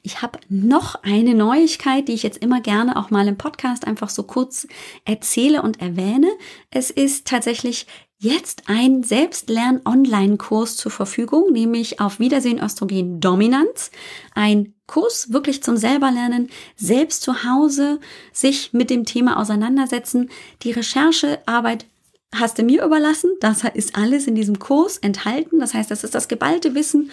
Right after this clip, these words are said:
rund um die Östrogendominanz. Was ist die Ursache dafür? Und es gibt viele dafür. Was ist der Normalzustand? Was kannst du jetzt im ersten Schritt dagegen tun? Und im zweiten Schritt und im dritten Schritt.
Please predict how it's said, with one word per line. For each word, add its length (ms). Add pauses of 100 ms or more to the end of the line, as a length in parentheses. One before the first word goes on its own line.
(280)
rund 280
um 120
die 160
Östrogendominanz. 1000
Was 180
ist 180
die 80
Ursache 400
dafür? 560
Und 140
es 140
gibt 160
viele 240
dafür. 400 (320)
Was 180
ist 140
der 80
Normalzustand? 1000 (380)
Was 200
kannst 280
du 60
jetzt 220
im 140
ersten 340
Schritt 240
dagegen 360
tun? 200 (580)
Und 220
im 100
zweiten 320
Schritt 220
und 100
im 80
dritten 300
Schritt. 300